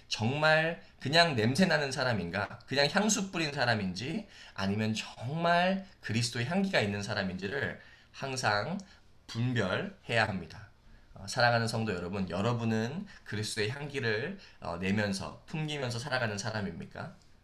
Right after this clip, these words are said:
어, 여러분은 전도하면서 살아갑니까? 무엇을 전도합니까?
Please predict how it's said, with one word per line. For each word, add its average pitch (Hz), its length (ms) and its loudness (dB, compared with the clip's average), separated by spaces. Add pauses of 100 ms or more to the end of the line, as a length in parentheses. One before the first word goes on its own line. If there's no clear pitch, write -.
(120)
어, - 80 -16
여러분은 117 420 -2
전도하면서 120 800 0
살아갑니까? - 720 -10 (360)
무엇을 165 500 2
전도합니까? 87 840 -10